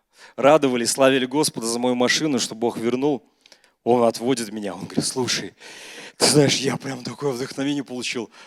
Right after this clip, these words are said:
что вот как ты нашёл свою машину, так же мы найдём и своих жён». <laughs> Знаете, <laughs> в, в чём парадокс? Парадокс в том, что, а, спустя,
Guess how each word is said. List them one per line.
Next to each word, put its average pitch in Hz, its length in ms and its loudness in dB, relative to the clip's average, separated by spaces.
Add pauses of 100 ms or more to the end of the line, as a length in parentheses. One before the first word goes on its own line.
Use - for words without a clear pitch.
(240)
что - 220 -4
вот 123 100 -8
как 127 260 -8
ты 139 100 -6
нашёл 127 380 0
свою 127 260 0
машину, 120 500 0 (680)
так 101 320 -8
же 110 220 -6
мы 104 220 -8
найдём 98 500 -4
и - 20 0
своих 113 420 -2
жён». 143 400 6 (460)
<laughs> - 360 6 (1120)
Знаете, 165 480 6
<laughs> - 0 -
в, 165 640 4
в - 80 -12
чём 170 260 0
парадокс? 156 640 6 (1000)
Парадокс 160 520 8
в - 40 -2
том, 185 240 8
что, 151 520 6 (560)
а, 139 580 4 (920)
спустя, 165 880 6